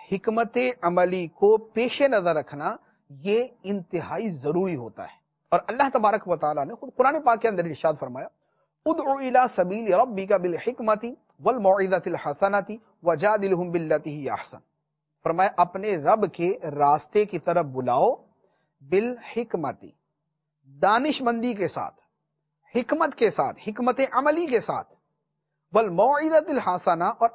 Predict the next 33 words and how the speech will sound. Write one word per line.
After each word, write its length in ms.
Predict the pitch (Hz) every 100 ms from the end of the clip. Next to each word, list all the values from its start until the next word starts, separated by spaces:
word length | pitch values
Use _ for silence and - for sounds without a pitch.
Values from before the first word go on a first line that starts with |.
| -
اچھی 440 | 208 _ - 262
نصیحت 540 | 214 165 175 156 147
کے 80 | 127
ساتھ، 260 | - 104 - _ _ _ _ _ _ _ _ _ _
وجادلھم 800 | 175 160 113 226 311 311 254 269
باللتی 360 | 226 214 202 202
ہی 140 | 190
احسن، 360 | 185 151 - 247 311 _ -
اور 140 | 208 208
ان 160 | 208 208
سے 320 | - 233 277 - -
مجادلہ 640 | 175 180 180 175 185 214 254 247
کرو، 220 | 190 208
بحث 440 | 180 175 - 285 -
کرو 280 | 208 233
تو 160 | 247 233
اس 200 | 349 -
طریقے 380 | - 220 208 220
کے 140 | 190
ساتھ 380 | 160 175 180 240 - _
کہ 60 | 196
جو 200 | 170 196
نہایت 720 | 185 175 143 160 160 196 180
ہی 160 | 135 214
اچھا 300 | - - -
ہو۔ 180 | 127 - _ _ _ _ _ _ _ _ _ _ _ _ _ -
تو 60 |
گویا 320 | 147 139 190 - _ _ _ _
جو 240 | 143 190 -
امر 260 | 196 190 185
بالمعروف 640 | 311 285 208 170 160 160 - _ _ -
و 100 | 180
نہی 520 | 143 170 190 151 254